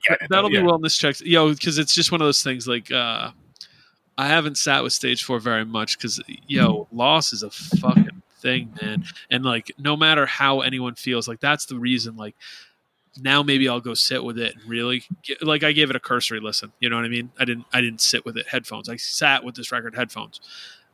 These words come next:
Speaker 2: Um, and that's why, like, that Fiddlehead record, that's a hard record to, to really, if you really headphones listen to it, it's like, fuck, man. Um, but it's interesting to me when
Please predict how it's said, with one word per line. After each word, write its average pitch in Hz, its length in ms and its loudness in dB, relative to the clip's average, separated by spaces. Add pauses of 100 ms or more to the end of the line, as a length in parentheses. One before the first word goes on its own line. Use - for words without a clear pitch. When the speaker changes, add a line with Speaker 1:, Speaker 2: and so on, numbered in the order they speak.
(160)
Speaker 2:
Um, 113 480 -2 (1160)
and 147 120 2
that's 143 200 2
why, 147 140 2
like, 127 220 -2
that 113 160 -2
Fiddlehead 139 500 0
record, 107 400 -6
that's 160 260 0
a 107 120 -10
hard 131 400 4
record 120 360 2 (560)
to, 117 260 4
to - 180 2
really, 131 480 2
if 131 160 -2
you 135 80 0
really 143 400 4
headphones 123 500 -2
listen 117 240 -4
to 113 140 -4
it, 107 100 -2
it's 113 160 -4
like, - 120 -20
fuck, - 420 -12 (120)
man. - 140 -20 (560)
Um, 110 460 -4 (400)
but 127 560 2 (880)
it's - 260 -6
interesting 160 540 2
to - 100 -10
me 120 240 0
when 113 240 -6